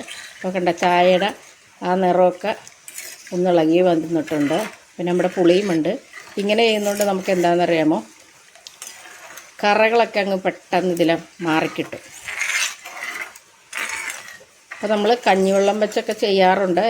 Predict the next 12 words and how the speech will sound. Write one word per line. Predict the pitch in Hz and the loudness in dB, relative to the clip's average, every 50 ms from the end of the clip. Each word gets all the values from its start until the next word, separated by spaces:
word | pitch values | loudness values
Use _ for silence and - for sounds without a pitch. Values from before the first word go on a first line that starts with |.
| 202 | 2
രണ്ട് | 175 165 175 170 185 | 2 2 0 0 2
ദിവസം | 190 185 180 180 - 226 277 285 - - - - - | 4 4 2 2 0 -2 -4 -4 -6 -12 -20 -10 -2
പഴയ | 196 185 180 175 185 190 196 202 | 0 2 6 6 6 6 4 4
രീതിയിൽ | 196 190 170 175 170 170 180 214 254 - - - - - - - 190 | 2 2 4 4 2 2 2 0 -4 -6 -10 -20 -20 -20 -10 -2 -2
രണ്ട് | 185 185 190 196 185 | 0 2 2 4 4
ദിവസം | 190 185 185 - 202 214 - - | 4 4 2 0 -6 -8 -4 -2
കഞ്ഞിവെള്ളം | 180 170 170 175 170 170 165 165 170 - - - - - - - - - - - - - - _ _ _ _ _ _ | 0 2 4 4 4 4 4 4 2 0 -2 -8 -10 -12 -12 -12 -14 -16 -18 -20 -20 -20 -20 _ _ _ _ _ _
ഇതിലിട്ട് | - - 190 190 175 - 190 175 | -10 0 0 0 2 4 4 4
വെക്കും, | 170 160 - - 220 277 - - _ - - - | 4 4 2 -4 -8 -10 -10 -14 _ -20 -8 -2
മൂന്നാമത്തെ | 202 208 202 202 196 196 185 185 214 | -2 2 2 4 2 2 2 2 0
ദിവസം | 190 180 - 208 220 208 | 0 2 2 0 2 2
എണ്ണ | 185 180 180 | 4 4 6